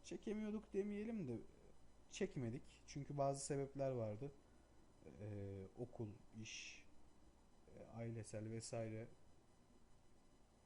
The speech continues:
Hmm. Ama tekrar video koymaya karar verdik. Yeni oyunlarla birlikte. Güzel olacağını düşünüyoruz.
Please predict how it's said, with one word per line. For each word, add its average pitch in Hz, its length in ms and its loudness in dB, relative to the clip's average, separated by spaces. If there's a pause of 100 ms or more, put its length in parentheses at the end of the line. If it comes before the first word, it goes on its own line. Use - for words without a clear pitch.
(140)
Hmm. 107 580 -4 (760)
Ama 165 180 4
tekrar 170 440 6
video 160 200 4
koymaya 165 460 6
karar 170 320 8
verdik. - 460 0 (1120)
Yeni 127 260 4
oyunlarla 127 520 6
birlikte. 113 320 0
Güzel 196 280 2
olacağını 139 520 4
düşünüyoruz. 131 680 -2